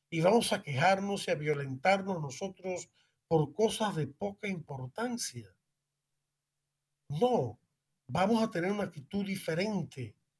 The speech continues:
¿Cuál es esa actitud que debemos, que debemos tener? Bueno, ¿qué les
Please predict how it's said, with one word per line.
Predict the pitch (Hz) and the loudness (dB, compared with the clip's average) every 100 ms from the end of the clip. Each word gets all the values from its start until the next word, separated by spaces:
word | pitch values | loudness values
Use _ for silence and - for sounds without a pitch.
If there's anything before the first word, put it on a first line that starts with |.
| _ _ _ _ _ _ _ | _ _ _ _ _ _ _
¿Cuál | 202 262 | 6 8
es | 254 240 | 6 6
esa | 247 | 2
actitud | - 165 - 226 240 240 | 0 -6 -4 0 0 0
que | 165 | -2
debemos, | 190 208 202 | 0 -2 -6
que | - - - | -10 -12 -4
debemos | 160 180 202 196 | -2 -2 -4 -6
tener? | 185 233 208 - _ _ | -4 -2 -4 -8 _ _
Bueno, | 131 170 208 269 - _ _ _ _ _ _ _ _ _ | 4 6 6 2 -4 _ _ _ _ _ _ _ _ _
¿qué | 214 | 2
les | 247 | 4